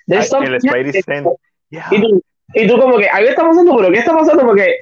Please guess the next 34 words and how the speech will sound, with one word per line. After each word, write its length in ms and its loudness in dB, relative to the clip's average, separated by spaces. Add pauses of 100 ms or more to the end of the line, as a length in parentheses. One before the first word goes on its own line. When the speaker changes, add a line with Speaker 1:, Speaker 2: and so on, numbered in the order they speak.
(100)
Speaker 1:
te 80 -2
estás 140 -2
tardando 360 2
mucho 300 2
en 80 0
hacerlo 480 0
y 80 0
todo 240 2
como 200 2
que, 160 0
y 60 2
entonces 320 2
ahí 140 -2
es 40 0
donde 160 2
él 60 2
dice, 420 -2 (200)
"Man", 640 0 (380)
eh, 200 -20
todo 280 0
como 200 2
que, 400 -2
to-, 180 -2
yo 100 2
creo 120 0
que 80 2
esa 100 2
escena 260 0
como 180 0
que 300 2 (460)
hace 260 0
como 220 2
un 180 4
build-up 540 0